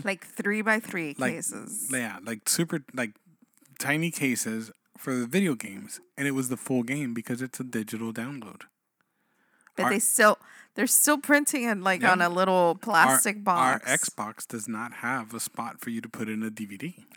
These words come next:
Speaker 1: Our
Speaker 2: It, or,
Speaker 1: computer.
Speaker 2: yeah.
Speaker 1: My, my laptop.
Speaker 2: Mm-hmm.
Speaker 1: There's no C D rom in
Speaker 2: No
Speaker 1: it.
Speaker 2: C D rom. Everything is downloadable. So that's the world that we're in.
Speaker 1: Right. So to think that Columbia House is still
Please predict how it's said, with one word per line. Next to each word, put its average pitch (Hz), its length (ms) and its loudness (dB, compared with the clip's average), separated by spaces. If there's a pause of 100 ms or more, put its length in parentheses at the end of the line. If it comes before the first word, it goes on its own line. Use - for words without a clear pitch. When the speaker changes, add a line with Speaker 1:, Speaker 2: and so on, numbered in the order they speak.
Speaker 1:
Our 156 120 -4
Speaker 2:
It, 135 60 -8
or, - 40 -6
Speaker 1:
computer. 196 800 -4
Speaker 2:
yeah. 139 180 -6 (300)
Speaker 1:
My, 165 220 -2
my 160 260 -4
laptop. 190 720 -2 (140)
Speaker 2:
Mm-hmm. 131 280 2 (160)
Speaker 1:
There's 180 260 -2
no 185 520 2
C - 280 2
D 185 100 0
rom 190 320 2
in 196 140 2
Speaker 2:
No 123 60 0
Speaker 1:
it. 123 40 0
Speaker 2:
C 123 160 -2
D 127 140 -4
rom. 135 260 -4
Everything 123 340 -2
is 127 120 -2
downloadable. 120 640 -4 (1080)
So - 160 -8
that's 120 260 -4
the - 100 -8
world 117 220 -6
that 120 100 -6
we're 110 140 -8
in. 123 200 -10 (600)
Speaker 1:
Right. 226 320 -6
So 196 200 2
to 196 200 -6
think 240 400 -8
that 294 140 -2
Columbia 196 440 -2
House 175 220 -2
is - 80 -2
still 175 500 0